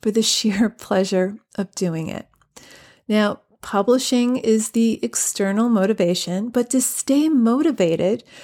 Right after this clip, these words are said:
we need to keep in touch with why we're driven to write in the first place. Now, for some of us,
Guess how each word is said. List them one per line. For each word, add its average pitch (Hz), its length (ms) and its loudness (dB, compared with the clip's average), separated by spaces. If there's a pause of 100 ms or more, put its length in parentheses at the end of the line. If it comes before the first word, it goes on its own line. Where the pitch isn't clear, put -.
(180)
we 247 160 4
need 254 380 4
to 302 120 0
keep 233 340 -4
in 220 120 2
touch - 640 -4 (260)
with 220 220 0
why 208 280 4
we're 247 180 4
driven 202 480 -2
to 208 280 -4
write - 440 -4 (120)
in 190 120 -2
the 190 80 0
first - 360 -6
place. - 520 -6 (640)
Now, 214 260 -2 (140)
for 208 160 -4
some 269 360 0
of 254 140 2
us, 185 440 -2